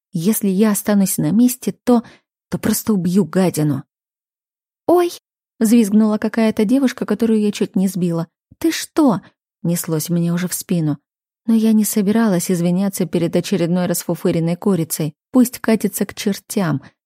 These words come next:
вместе с Фокс. И я бы, наверное, сбежала из Плазы, но в своём сумасшедшем беге напоролась на питьевой фонтан. То, что нужно. Окунув ладони в прохладную воду, умылась как следует, стирая ярость и остатки кофе.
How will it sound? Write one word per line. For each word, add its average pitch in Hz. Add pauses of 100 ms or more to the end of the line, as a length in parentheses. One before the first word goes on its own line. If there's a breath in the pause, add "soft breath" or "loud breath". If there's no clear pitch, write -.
(160)
вместе 143
с -
Фокс. - (520)
И 175
я 175
бы, 175
наверное, 170
сбежала 170
из 147
Плазы, 214 (480 loud breath)
но 240
в 277
своём 247
сумасшедшем 226
беге 247
напоролась 226
на 196
питьевой 185
фонтан. 160 (340)
То, -
что -
нужно. 143 (540)
Окунув 175
ладони 175
в -
прохладную 165
воду, 208
умылась 185
как -
следует, 160
стирая 233
ярость 196
и -
остатки 165
кофе. 139